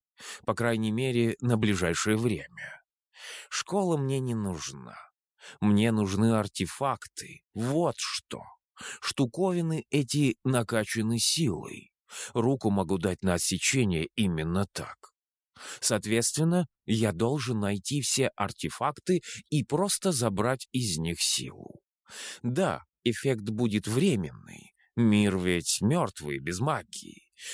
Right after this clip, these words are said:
Но это даст мне возможность придумать что-то более долгоиграющее. По большому счёту, смерть хочет себе этот мир.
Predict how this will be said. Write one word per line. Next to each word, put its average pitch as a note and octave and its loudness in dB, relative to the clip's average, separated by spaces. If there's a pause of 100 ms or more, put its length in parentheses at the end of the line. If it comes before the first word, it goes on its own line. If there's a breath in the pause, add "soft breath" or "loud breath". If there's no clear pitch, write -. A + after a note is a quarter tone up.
(100 loud breath)
Но C3 0
это C#3+ 2
даст C#3+ 0
мне B2+ 2
возможность G2 0
придумать G#2 2
что-то A#2+ 0
более C3+ 2 (240 loud breath)
долгоиграющее. A2+ 0 (720 loud breath)
По A2+ 0
большому B2 2
счёту, G3+ 2
смерть D#3+ 2
хочет C#3 0
себе A2+ 2
этот - 0
мир. D2 -4